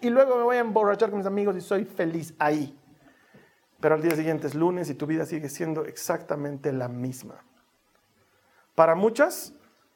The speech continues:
lo máximo de su mes es ese pasanacu de amigas en que se reúnen a hacer trizas a todas las otras amigas que no han venido y en los que comparten algo de plata. Y esa es, es la razón por la que vives.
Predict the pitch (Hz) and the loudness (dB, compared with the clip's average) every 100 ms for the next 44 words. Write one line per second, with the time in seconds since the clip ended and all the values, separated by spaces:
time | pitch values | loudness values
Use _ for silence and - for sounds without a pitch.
0 | _ - 190 214 247 247 214 196 170 180 | _ 2 2 4 2 2 2 2 2 0
1 | 165 160 - - - 165 240 349 339 - | 0 -2 -10 -20 -8 0 2 2 -2 -4
2 | 226 233 226 233 196 190 196 214 214 175 | -2 0 0 2 2 4 2 2 2 0
3 | 160 190 233 294 - - - - 190 170 | 2 2 4 2 0 -12 -20 -6 -6 2
4 | 202 180 190 220 220 180 165 202 - 247 | 4 6 4 4 2 0 2 0 2 4
5 | 269 262 226 180 214 202 185 202 196 180 | 6 4 2 4 6 6 4 2 0 2
6 | 185 185 175 165 170 160 156 202 311 392 | 2 2 2 2 2 2 2 4 2 -2
7 | - - - - - - - - - - | -10 -20 -20 -20 -8 -6 -6 -10 -14 -14
8 | - - - - _ 147 196 196 190 226 | -14 -14 -16 -20 _ 2 2 2 2 4
9 | 185 240 214 214 214 185 190 165 - - | 6 4 4 4 4 4 4 2 0 -18
10 | _ _ _ _ _ _ _ _ _ - | _ _ _ _ _ _ _ _ _ -20
11 | _ - - _ _ _ - 196 311 294 | _ -20 -20 _ _ _ -2 4 4 4
12 | 247 - - - 240 285 320 311 262 233 | -2 -6 -16 2 6 6 8 6 8 6
13 | 247 262 247 202 190 185 180 202 135 | 6 4 4 4 4 2 4 4 2